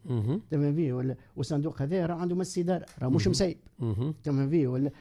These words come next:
Speaker 2: واحنا ك-، ك-، ك-، كاتحاد عندنا أعضاء
Speaker 1: مهم.
Speaker 2: في المجلس الإدارة.
Speaker 1: مهم.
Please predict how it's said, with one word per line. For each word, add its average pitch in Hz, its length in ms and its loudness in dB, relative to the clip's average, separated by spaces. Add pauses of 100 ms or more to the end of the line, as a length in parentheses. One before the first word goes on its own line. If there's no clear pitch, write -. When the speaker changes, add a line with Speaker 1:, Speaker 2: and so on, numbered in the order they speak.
(120)
Speaker 2:
واحنا 160 320 12
ك-، 151 120 4
ك-، 151 500 4
ك-، - 280 2
كاتحاد 185 580 2
عندنا 180 260 -6
أعضاء 151 320 2
Speaker 1:
مهم. 214 80 -2 (360)
Speaker 2:
في 185 60 -6
المجلس 196 360 -4
الإدارة. 190 340 4 (180)
Speaker 1:
مهم. 123 340 0